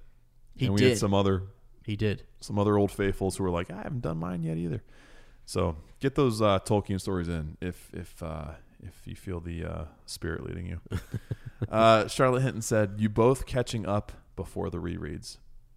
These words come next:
Speaker 2: I love that. I love that because I'm sure, I'm sure it's not for everybody. I'm sure some people are probably like, "Guys, let's get to Lord of the Rings. Hire,
Speaker 1: Yeah, I
Speaker 2: hire
Speaker 1: right.
Speaker 2: an editor.
Speaker 1: Right.
Speaker 2: Come on."
Speaker 1: Right.
Speaker 2: But it's nice to
Speaker 1: But
Speaker 2: know
Speaker 1: we
Speaker 2: that,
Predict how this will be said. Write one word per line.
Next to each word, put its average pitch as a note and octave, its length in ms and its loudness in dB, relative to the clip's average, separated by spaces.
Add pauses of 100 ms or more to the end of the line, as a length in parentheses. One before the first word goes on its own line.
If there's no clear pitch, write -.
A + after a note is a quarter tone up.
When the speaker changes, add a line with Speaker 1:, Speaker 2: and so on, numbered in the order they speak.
(140)
Speaker 2:
I D4 100 0
love G#2+ 320 2
that. E2 320 -8 (1600)
I E3+ 100 2
love B2+ 240 6
that D#2+ 280 -4
because B2+ 240 2
I'm C3+ 100 2
sure, C#3+ 420 2 (240)
I'm B2 80 -2
sure E3+ 460 2
it's A#2 140 -6
not C3+ 200 0
for A#2+ 100 2
everybody. G2+ 400 0 (120)
I'm G#2+ 80 -8
sure C3+ 160 -2
some B2 140 -2
people A2 180 -2
are F#2+ 40 -2
probably F#2+ 220 0
like, E2+ 320 -4
"Guys, F2+ 300 -2
let's A2 160 -6
get G2+ 220 -4
to - 80 -8
Lord E2+ 260 -4
of C#2+ 40 -10
the D#2 80 -8
Rings. F#2 420 -4 (420)
Hire, B3 300 4
Speaker 1:
Yeah, D#3 80 -2
I - 60 -10
Speaker 2:
hire D3+ 380 2
Speaker 1:
right. B2 140 2
Speaker 2:
an F#2 60 2
editor. F2+ 440 2 (180)
Speaker 1:
Right. G#2 140 -2
Speaker 2:
Come A#2 220 4
on." F#2+ 340 -2 (240)
Speaker 1:
Right. F#2+ 300 -4
Speaker 2:
But C3 120 2
it's C#3+ 140 0
nice F3+ 220 0
to - 80 -4
Speaker 1:
But C#3 120 -4
Speaker 2:
know C3 100 6
Speaker 1:
we B2+ 120 6
Speaker 2:
that, A2 420 2